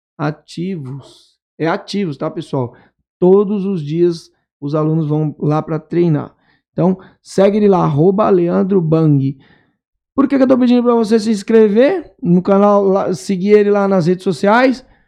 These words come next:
Porque o trampo dele é sensacional, dá pra você se espelhar e fazer igual. Faz igual a ele que você vai fazer sucesso. O cara tá roubando a cena lá no Sul.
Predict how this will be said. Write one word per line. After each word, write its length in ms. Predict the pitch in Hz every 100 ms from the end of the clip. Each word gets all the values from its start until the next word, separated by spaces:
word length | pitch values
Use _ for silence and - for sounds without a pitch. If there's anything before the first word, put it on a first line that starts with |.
| _ _
Porque 220 | 185 175 247
o 100 | 247
trampo 280 | 262 277 262
dele 200 | 254 262
é 40 |
sensacional, 600 | 254 240 247 262 254 247
dá 100 | 233
pra 160 | 240 240
você 260 | 240 254
se 140 | - 247
espelhar 680 | - 240 220 214 233 233
e 60 | 233
fazer 360 | - 208 196 240
igual. 420 | 190 165 175 160
Faz 300 | - 214 220
igual 180 | 202 214
a 60 |
ele 100 | 214
que 80 | 202
você 220 | 196 196
vai 180 | 190 196
fazer 460 | 196 202 180 208 208 - _
sucesso. 800 | - 226 233 - 175 160 - 151
O 60 |
cara 260 | 175 190 214
tá 480 | 202 202 220 - _ _
roubando 400 | - 196 185 226
a 80 | 247
cena 280 | - 233 233
lá 160 | 226 240
no 100 | 226
Sul. 380 | - 151 127